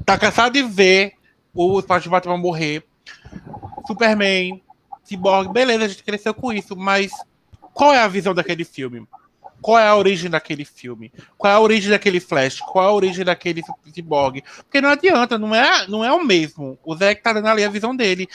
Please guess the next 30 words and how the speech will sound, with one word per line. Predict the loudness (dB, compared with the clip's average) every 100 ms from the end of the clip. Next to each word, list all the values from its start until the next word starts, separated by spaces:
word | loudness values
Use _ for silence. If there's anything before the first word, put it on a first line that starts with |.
| -16 -18 -10
E | -8
trazer | 0 0 0 0
isso | 0 0 -6
pra | -6 -6
esse | -6 -12
filme, | -12 -12 -10
trazer | -4 -2 -2 -2
essa | -4 -4
biografia, | -4 -2 -2 -4 -8 -6 -6 -6 -12 -14 -14 -2
trazer | 2 2 2 2 4 2 0 _ -20 _ _ -8
toda | 0 2 4
aquela | 2 0
construção, | -2 -2 -4 0 0 2 0 -4 -14 _ _ -2
como | 2 4 2
o | 0
Cássia | 0 0 0
falou, | 4 4 4 0 -2 _ _ _ -2
é |
uma | 2 2
cena | 0 -2 -2
simples, | -4 -6 -6 -6 -4
é | -2
uma | -4
cena | -6 -8 -6 -6 -8 -10 -20 _ _
de, | -12 -6 -4 -2 -4
do | -8
Flash | -2 2 2 2
salvando | 0 0 2 0
a | 0
Iris. | 0 -4 -10 _